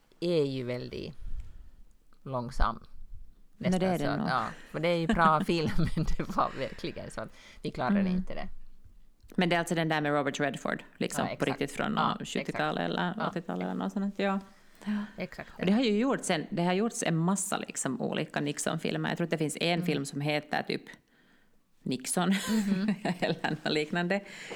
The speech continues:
Speaker 2: Mm. Och, eh, och så är det just den var liksom, det är den där ena skotska, skottiska,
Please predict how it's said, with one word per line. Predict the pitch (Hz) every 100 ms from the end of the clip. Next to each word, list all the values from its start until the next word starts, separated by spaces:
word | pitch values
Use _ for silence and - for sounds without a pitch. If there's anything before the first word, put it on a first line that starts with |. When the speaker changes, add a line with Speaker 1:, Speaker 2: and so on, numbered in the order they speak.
| - - - - -
Speaker 2:
Mm. | 165 160 156 156 - - - - - - _ _ - -
Och, | 151 147 - -
eh, | 156 -
och |
så | 160 156 - - - - - - - - _ - -
är | 160
det |
just | 170 208 208 185
den | 160 196 208 160 139 - - -
var | - 143 135
liksom, | 139 143 - 147 139 -
det | 156
är | 143
den | 139
där | 147
ena | 143
skotska, | 143 - 170 - - - - 151 - - -
skottiska, | - 165 - - - - 170